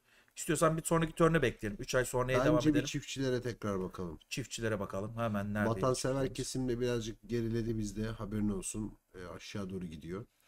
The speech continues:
Speaker 1: O zaman bir çiftçiler yapalım.
Speaker 2: Bir çiftçilere bakalım. Onları en tepede görmek istiyorum ya. Onların mutluluğunu. Araba vergisini düşüremeyiz. Av kısıtlamalarına baktık. Benzin vergisine bir bakabiliriz.
Speaker 1: Benzin vergisi.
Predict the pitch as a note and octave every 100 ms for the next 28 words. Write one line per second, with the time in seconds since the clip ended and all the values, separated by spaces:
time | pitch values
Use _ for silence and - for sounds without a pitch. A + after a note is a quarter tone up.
0 | _ _ _ - C3 C3+ B2+ C3 B2 C3
1 | - C3+ B2 A2 A#2 A#2 C#3+ - B2+ -
2 | B2+ - A#2+ A2+ G#2+ G#2+ G#2+ G2 A#2 _
3 | - A#2+ D3 D3 C#3 A#2+ A#2+ A#2+ A#2 A2+
4 | A2 G#2+ G#2+ - E2+ D#2 D2+ D2+ D#2+ F2
5 | F#2+ F#2+ F2+ - F#2+ F2+ F2 F#2 G#2+ _
6 | _ _ _ A#2+ D#3+ F#3+ F3+ D#3+ C#3+ C3
7 | C3+ B2+ - B2+ A#2+ A#2 G2+ A2+ A2 A2
8 | A#2+ B2+ - - B2 B2 - - A#2+ A2+
9 | G#2+ F#2+ G2+ G#2+ - C3 - - A2+ A2+
10 | A#2 B2+ B2 A#2+ A2 A#2 B2 B2 A#2+ A2+
11 | A2+ A#2 A2 A2+ G#2 G#2+ - - _ _
12 | _ _ _ _ - A2+ A2 A2 G#2 F#2+
13 | - A#2